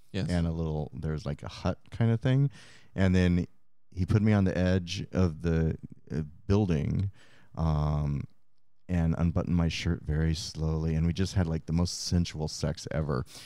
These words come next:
Speaker 2: And I kept talking to him, but he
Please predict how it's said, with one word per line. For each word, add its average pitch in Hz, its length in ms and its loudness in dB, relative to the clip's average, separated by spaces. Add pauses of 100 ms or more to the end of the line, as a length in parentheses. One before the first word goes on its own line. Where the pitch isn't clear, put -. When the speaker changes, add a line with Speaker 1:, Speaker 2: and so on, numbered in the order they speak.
(160)
Speaker 2:
And 98 160 4
I 110 160 2
kept 120 280 0
talking 123 500 4
to 85 100 2
him, 85 340 4
but 87 240 2
he 90 720 -2